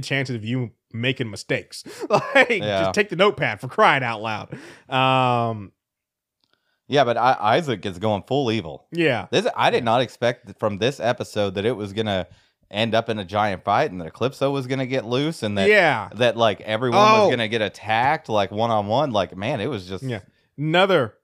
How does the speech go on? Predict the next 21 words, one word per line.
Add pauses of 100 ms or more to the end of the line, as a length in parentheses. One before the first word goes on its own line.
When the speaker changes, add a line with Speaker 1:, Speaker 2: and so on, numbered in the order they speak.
Speaker 1:
thing,
sorry, (220)
even
though
g-,
to
go
back
to
your
thing
is
another
example
of,
uh,
the
C
W
sewing
through,